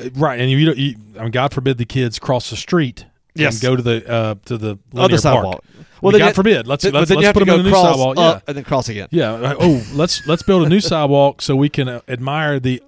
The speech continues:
Speaker 1: other sidewalk that's already there.
Speaker 2: Us
Speaker 1: There we go.
Speaker 2: runner-, us runners appreciate
Speaker 1: <laughs> I'm
Speaker 2: it.
Speaker 1: just saying.
Speaker 2: Us runners appreciate it.
Speaker 1: But why would you ever be on that sidewalk?
Speaker 2: Not
Speaker 1: You're,
Speaker 2: with a linear
Speaker 1: that's,
Speaker 2: park, you don't have to be.
Speaker 1: that's one, that,
Speaker 2: But if you
Speaker 1: that is my
Speaker 2: do ri-,
Speaker 1: point.
Speaker 2: if you do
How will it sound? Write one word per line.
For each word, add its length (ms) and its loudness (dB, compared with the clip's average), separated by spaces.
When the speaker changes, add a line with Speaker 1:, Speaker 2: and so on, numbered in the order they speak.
Speaker 1:
other 420 2
sidewalk 580 0
that's 180 -4
already 160 -2
there. 280 -8
Speaker 2:
Us 140 4
Speaker 1:
There 60 -2
we 40 0
go. 60 2
Speaker 2:
runner-, 240 0
us 180 -2
runners 240 -4
appreciate 440 -4
Speaker 1:
<laughs> 40 -2
I'm 60 0
Speaker 2:
it. 60 -4
Speaker 1:
just 160 -6
saying. 140 -2
Speaker 2:
Us 140 0
runners 240 -2
appreciate 460 -6
it. 160 -16
Speaker 1:
But 160 0
why 160 0
would 120 0
you 140 2
ever 140 2
be 100 2
on 100 -2
that 120 -6
sidewalk? 400 -8
Speaker 2:
Not 140 -4
Speaker 1:
You're, 80 2
Speaker 2:
with 80 -4
a 40 0
linear 220 0
Speaker 1:
that's, 140 0
Speaker 2:
park, 140 2
you 60 -2
don't 120 0
have 120 -2
to 80 -14
be. 120 -12
Speaker 1:
that's 180 0
one, 180 2
that, 160 0
Speaker 2:
But 140 6
if 120 -2
you 80 -2
Speaker 1:
that 80 0
is 80 6
my 80 4
Speaker 2:
do 40 0
ri-, 80 2
Speaker 1:
point. 200 4
Speaker 2:
if 80 -4
you 100 0
do 320 0